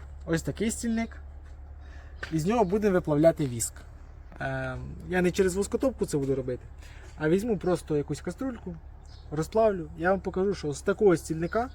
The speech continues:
віск теж буде жовтого кольору. Колір стільника, е, він не буде характеризувати колір воску.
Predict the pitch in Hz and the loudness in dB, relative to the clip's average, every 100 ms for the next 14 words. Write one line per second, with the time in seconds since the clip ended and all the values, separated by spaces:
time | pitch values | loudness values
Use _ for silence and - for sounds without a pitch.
0 | - - - - - - 156 190 - - | -12 -16 -16 -16 -16 -12 -2 0 0 4
1 | 202 208 175 147 143 160 - - 117 120 | 4 4 2 2 0 -2 -6 -8 -8 -10
2 | - - - - - - - - - 202 | -14 -16 -16 -16 -16 -16 -16 -16 -6 6
3 | 220 151 135 - 180 175 185 - 226 285 | 6 6 0 -4 -2 0 0 4 4 2
4 | - - - - - - - - - - | -12 -18 -16 -16 -16 -16 -18 -18 -18 -18
5 | - - - - - - - - - - | -18 -18 -16 -16 -16 -16 -12 -12 -12 -12
6 | 147 151 151 151 147 131 202 262 269 - | -8 -6 -6 -4 -4 -2 0 0 -4 -12
7 | - - - - - - 143 160 233 208 | -16 -16 -16 -16 -16 -14 -6 0 0 2
8 | 175 139 139 131 147 143 156 208 240 175 | 0 0 -4 -6 -4 -2 2 4 2 0
9 | 170 165 123 123 - | 0 0 0 -8 -12